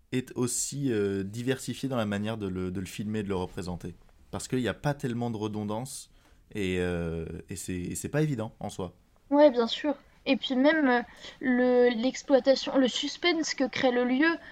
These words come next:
Speaker 2: quand il est dans des
Speaker 1: Hmm.
Speaker 2: tout petits espaces, c'est ultra oppressant. Même, euh, je, on parlait de la symbolique de la montre, mais en fait, euh, le fait que la tour, euh, elle soit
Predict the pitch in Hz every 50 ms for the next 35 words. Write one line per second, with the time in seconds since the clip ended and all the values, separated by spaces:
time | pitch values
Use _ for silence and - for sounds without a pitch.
0 | - - _ - 262 233 - 269 262 247 247 254 262 254 262 185 175 165 - -
1 | - - 269 294 285 - - - 311 311 - - 269 - - - - 262 220 -
2 | - 285 254 262 - - - 262 277 - 339 330 339 330 269 262 269 269 277 269
3 | 269 247 247 - - - - - - _ - 254 262 247 - 254 247 - - 233
4 | 240 269 285 294 262 220 240 233 233 226 214 208 220 - 254 240 240 247 240 247
5 | 220 214 247 233 247 262 311 330 339 - - 262 233 233 240 226 - 277 277 -
6 | 262 247 240 233 240 240 240 240 240 240 220 - 277 269 - 262 240 - - -
7 | 302 277 262 233 233 226 - - - - - - _ - 240 233 214 - - 262
8 | 240 233 233 233